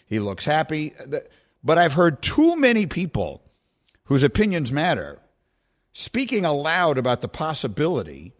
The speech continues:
that he may retire at the end of his team's playoff run. That, that would be the one thing that I would say would completely derail what Kansas City has going, 'cause I think he is one A. I think Patrick Mahomes is the number one reason why that team is doing what's doing,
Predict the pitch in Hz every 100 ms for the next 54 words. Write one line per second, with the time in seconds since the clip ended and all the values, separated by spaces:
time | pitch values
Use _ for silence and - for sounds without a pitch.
0 | _ _ _ - 120 120 190 170 147 117
1 | 147 147 110 104 104 113 113 110 92 117
2 | 101 - 113 98 92 - - _ - 143
3 | 113 92 101 95 76 - _ 160 185 214
4 | 196 165 139 135 165 170 147 135 123 123
5 | 120 - 123 117 110 156 139 - 208 247
6 | 254 - 151 120 127 120 107 135 110 95
7 | 101 110 - 123 107 104 139 113 98 101
8 | 95 120 120 123 117 117 - 135 104 -
9 | - _ - 151 135 120 110 117 139 117
10 | - 117 92 71 107 110 139 143 131 123
11 | 117 120 117 104 113 117 104 101 160 165
12 | 165 139 135 131 131 127 - 131 117 131
13 | 123 120 117 - 123 117